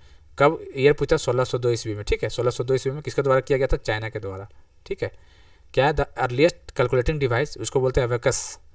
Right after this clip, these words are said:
सोलह सौ दो ईस्वी में चाइना के द्वारा किया गया था। चलिए, abacus can perform addition, subtraction, multiplication, both one and two। तो जो abacus है, वो क्या करता? सिर्फ addition and subtraction के लिए था, ठीक था? Both, मतलब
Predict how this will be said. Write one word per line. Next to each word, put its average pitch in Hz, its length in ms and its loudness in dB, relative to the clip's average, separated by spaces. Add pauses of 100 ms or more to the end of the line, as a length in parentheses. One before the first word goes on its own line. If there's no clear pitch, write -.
(380)
सोलह 127 240 2
सौ 135 120 0
दो 139 160 8
ईस्वी 143 200 4
में 170 220 -6
चाइना 117 280 -2
के 120 80 2
द्वारा 110 200 2
किया 98 200 -2
गया 95 100 -2
था। 98 120 -2
चलिए, 101 320 -4 (360)
abacus 131 400 0
can 156 200 0
perform 127 460 2 (400)
addition, 135 400 2
subtraction, 139 580 0
multiplication, 131 800 0
both 127 240 2
one 120 160 0
and 120 120 -6
two। 101 160 -4 (360)
तो - 60 2
जो 127 100 2
abacus 123 440 4
है, 151 100 4 (280)
वो 120 80 0
क्या 135 140 6
करता? 147 220 2
सिर्फ - 180 -2
addition 127 380 2
and 147 100 -4
subtraction 127 500 -4
के 120 60 -6
लिए 107 180 -4
था, 107 40 0
ठीक 190 180 0
था? - 120 -4 (100)
Both, 123 320 2
मतलब 120 320 -6